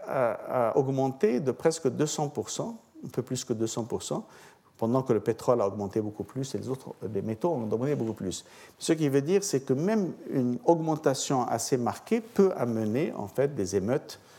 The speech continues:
et des problèmes qu'on en a vus au Mexique et ailleurs. Et donc, le commerce international et les stocks de sécurité en, en, doivent entrer en jeu, et ce sera la, la septième conférence dont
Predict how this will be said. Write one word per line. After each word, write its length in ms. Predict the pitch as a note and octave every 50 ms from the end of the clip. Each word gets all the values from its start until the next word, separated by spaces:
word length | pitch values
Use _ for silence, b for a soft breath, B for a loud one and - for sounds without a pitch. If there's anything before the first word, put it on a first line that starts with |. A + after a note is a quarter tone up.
| B B B B
et 40 | -
des 120 | - G#2+ F#2+
problèmes 440 | - - F2+ F#2 A2 B2 C3 C#3+
qu'on 220 | C3+ - A2 G#2+ A2
en 240 | G#2+ G2+ G2+ F#2+ F#2+
a 100 | F#2+ F#2
vus 140 | F2+ A#2 A#2+
au 100 | - -
Mexique 480 | F#2+ F2 - - - - - - - -
et 80 | -
ailleurs. 460 | F#2+ - - F#2 F2+ - - - - - _ B B B B B B B B B B B B B B B B _
Et 260 | - F#3 F#3+ F3+ F3 E3+
donc, 300 | D3+ E3 E3+ E3 C#3 C#3
le 100 | C3+ C3
commerce 360 | - C#3+ D3 D#3 C#3 - -
international 720 | C3 B2 - A#2 A2+ A2 G#2 - - A#2 A#2 C#3 E3 G3 F3+
et 60 | C#3+
les 120 | F2 F2
stocks 360 | - - - F#3+ - - -
de 60 | - -
sécurité 540 | - - - - A2+ G#2+ G#2 G2+ - A#2+
en, 120 | G#2+ G2 G2+
en, 580 | G2+ G2 G2 F2+ - - - E2+ F#2 G2 G2 -
doivent 300 | - A2 B2 C3 B2+ - -
entrer 320 | G2+ G#2 F#2+ - - A#2+ G#2+
en 180 | E2+ F2 E2+
jeu, 220 | F#2 B2 D#3 A#3 -
et 40 | -
ce 120 | - -
sera 240 | F#2+ - - - A2+
la, 160 | - - - - B2+ - B B B B B B B B
la 100 | - G2
septième 480 | F#2+ - - D3 - - - G#2+ F#2+ F2+
conférence 480 | - - F#2+ - - G2+ G2+ G2 F#2+
dont 140 | - F#2+ F2+